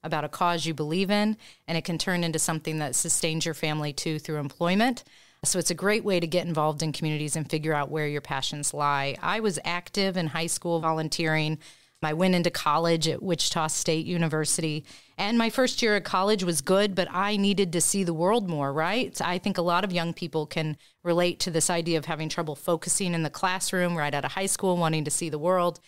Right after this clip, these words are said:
AmeriCorps N Triple C gave me the opportunity to do that. So I was deployed for a year to Washington, D C, and every six weeks we traveled to a different region.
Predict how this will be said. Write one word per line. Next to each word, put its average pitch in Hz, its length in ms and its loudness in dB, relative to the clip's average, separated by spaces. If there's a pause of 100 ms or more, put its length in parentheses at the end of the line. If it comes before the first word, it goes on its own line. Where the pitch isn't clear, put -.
(320)
AmeriCorps 185 920 2
N 180 140 2
Triple 185 280 -2
C 156 400 -2 (300)
gave 160 260 0
me 165 120 0
the 160 100 0
opportunity 151 480 -2
to 147 80 -6
do 185 180 0
that. 160 260 -2
So 160 200 0
I 151 120 0
was 147 220 -4
deployed 185 500 0
for 170 180 -2
a 160 60 0
year 196 300 2
to 190 80 0
Washington, 165 560 -2
D 156 100 -6
C, 240 400 0
and 175 120 2
every 156 180 -4
six - 320 -4
weeks 240 320 -2
we 180 100 -2
traveled 165 440 -2
to 165 80 -2
a 151 80 -2
different 139 340 -10
region. 196 560 -2